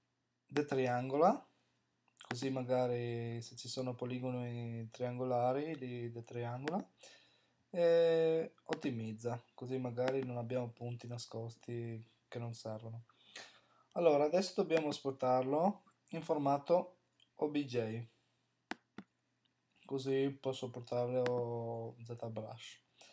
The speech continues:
Allora andiamo a sostituirci perché io l'ho già creato, apriamo ZBrush, adesso facciamo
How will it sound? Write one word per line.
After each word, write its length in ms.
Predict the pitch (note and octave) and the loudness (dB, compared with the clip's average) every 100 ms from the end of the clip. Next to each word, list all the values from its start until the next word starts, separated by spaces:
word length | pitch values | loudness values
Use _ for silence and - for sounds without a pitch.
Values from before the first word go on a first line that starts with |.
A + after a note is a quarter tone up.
| - - _ - | -20 -20 _ -8
Allora 340 | D3 C3+ B2+ | -2 0 0
andiamo 400 | C3 C3+ C3 B2 | -2 -2 -2 -4
a 40 | A#2 | -6
sostituirci 680 | - - B2+ B2 A#2+ A#2 | -10 -10 -8 -6 -6 -8
perché 280 | A2 A2+ A#2 | -10 -10 -10
io 80 | A2+ | -8
l'ho 80 | A2+ | -6
già 200 | A#2+ C3+ | -4 -4
creato, 680 | F3+ F3+ F3 F3 A3+ C#4 - _ _ _ _ _ - | 2 2 2 0 0 -2 -4 _ _ _ _ _ -6
apriamo 580 | C#3+ C#3+ C#3 B2 A#2 A2+ | -4 0 2 2 0 -4
ZBrush, 840 | A#2+ - F3+ F3 E3+ B3 - - _ _ _ _ _ _ _ _ _ _ _ _ _ _ _ _ _ _ _ _ - - - - | -4 2 4 4 4 2 -2 -12 _ _ _ _ _ _ _ _ _ _ _ _ _ _ _ _ _ _ _ _ -20 -20 -18 0
adesso 360 | E3 E3+ E3+ | 4 6 4
facciamo 760 | G3 E3 D3 B2 - D#3 - | -2 0 4 4 4 0 -2